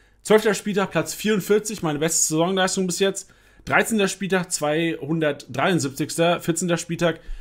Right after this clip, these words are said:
viertausendsechshundertsiebenunddreißigster. Weiß nicht, geh, geh ein bisschen runter gerade. Ey, lass mal den, lass mal den Turn schaffen heute. Den, den nehme ich mir auf jeden Fall vor. Den Turnaround. Ich greife die hundert wieder an, an diesem Spieltag.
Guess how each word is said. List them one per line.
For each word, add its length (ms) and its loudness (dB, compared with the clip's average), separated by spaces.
viertausendsechshundertsiebenunddreißigster. 2000 -2
Weiß 160 -8
nicht, 240 -8
geh, 160 -12
geh 220 -8
ein 40 -6
bisschen 200 -2
runter 280 2
gerade. 540 4
Ey, 80 -2
lass 180 0
mal 100 0
den, 120 0
lass 160 -2
mal 60 2
den 100 2
Turn 240 2
schaffen 260 -4
heute. 320 -2
Den, 180 -2
den 140 2
nehme 160 6
ich 120 -4
mir 100 2
auf 80 0
jeden 100 4
Fall 160 2
vor. 380 2
Den 120 -2
Turnaround. 640 4
Ich 140 -10
greife 240 2
die 60 4
hundert 280 4
wieder 140 0
an, 80 -4
an 60 -4
diesem 180 -8
Spieltag. 420 -10